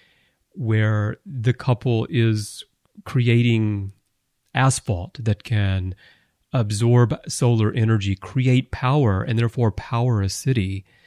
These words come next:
These are the types of things that I think, when connected to a grid, could lead to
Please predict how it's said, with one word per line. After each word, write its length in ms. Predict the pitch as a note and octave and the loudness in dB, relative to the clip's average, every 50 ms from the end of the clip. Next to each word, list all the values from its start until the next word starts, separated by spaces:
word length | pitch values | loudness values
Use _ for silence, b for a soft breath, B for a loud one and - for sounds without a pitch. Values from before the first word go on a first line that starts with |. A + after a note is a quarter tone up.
| b b b b b b b b b b b b _ _ _ - | b b b b b b b b b b b b _ _ _ -12
These 420 | - A#2 A2+ C3+ C3+ D3+ E3+ F3 | -10 -6 -2 0 0 0 2 2
are 120 | F#3+ E3+ D3 | 2 2 2
the 180 | B2+ C3 B2 | 2 2 0
types 420 | - - - - A#2 A#2+ A#2 - - | -2 -2 -2 0 0 0 0 0 -4
of 120 | B2 G2+ | -4 -4
things 480 | - - A#2 A2 G#2+ A2 A2+ A2 - - | -2 -2 0 0 2 0 0 -2 -4 -4
that 280 | - A#2+ G#2 G#2 G2+ - - | -4 -2 -2 -2 -2 -2 -4
I 80 | A2 G#2 | -4 -4
think, 400 | G2 - A#2+ A2 A2 - - - | -2 -2 -2 -2 -2 -2 -2 -2
when 140 | A2+ A2 | -2 -2
connected 440 | G#2+ - A2 G#2+ A2 A2 - A#2+ G2+ - | 0 0 2 2 2 2 2 -2 -2 0
to 140 | G#2+ G2 | 0 -2
a 40 | F#2+ | 0
grid, 500 | F#2+ G2+ A2+ C#3 C3+ G#2 G2+ A#2+ D3+ b b b b b b b b b b b b b _ _ | 2 4 4 6 6 6 4 2 0 b b b b b b b b b b b b b _ _
could 540 | _ - - - B2+ B2 A#2 A2+ A2 - - | _ -8 0 2 4 4 4 4 2 0 -4
lead 420 | - C#3 A2 A2 A2+ A2+ A2 A2 G2+ | -6 -6 -4 -2 0 0 0 -2 -4
to 600 | - - B2 A2+ A2 G#2+ G#2 G2+ G2 G2 - - | -2 0 2 2 4 4 4 2 0 -2 -6 -8